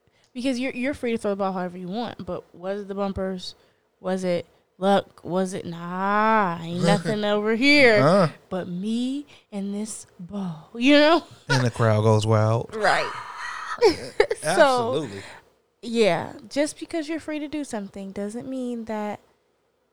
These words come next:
Speaker 1: it's gonna go exactly how you want. And
Speaker 2: Mm-hmm.
Speaker 1: I, once I embraced that as an adult,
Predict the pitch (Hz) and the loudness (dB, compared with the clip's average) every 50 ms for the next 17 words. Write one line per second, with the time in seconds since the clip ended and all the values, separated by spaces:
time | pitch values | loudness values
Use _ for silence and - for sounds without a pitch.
0 | _ _ 208 214 - - - 214 208 214 214 208 214 208 208 208 208 208 196 196 | _ _ -16 -14 -14 -10 -10 -8 -8 -8 -8 -6 -6 -4 -4 -4 -6 -6 -8 -8
1 | 208 202 196 - 214 202 196 196 196 202 202 202 202 202 190 180 180 180 - 320 | -8 -8 -8 -8 -8 -8 -8 -8 -8 -8 -8 -8 -8 -8 -8 -8 -10 -12 -14 -12
2 | - - 185 185 185 180 180 180 185 - - 135 139 - - - - 208 214 - | -12 -10 -10 -8 -8 -8 -8 -10 -12 -12 -12 -12 -12 -14 -10 -6 -2 -2 0 -2
3 | - 220 202 208 214 247 294 294 - - 277 254 254 247 233 208 185 185 185 214 | -2 -2 -2 0 0 0 -2 -4 -4 -6 -4 -4 -4 -6 -6 -6 -6 -6 -6 -6
4 | 208 - - 233 - - 208 208 202 196 190 202 208 180 175 180 190 226 269 302 | -8 -8 -10 -8 -8 -6 -8 -8 -8 -10 -14 -16 -16 -12 -10 -6 -4 -4 -4 -4
5 | - | -6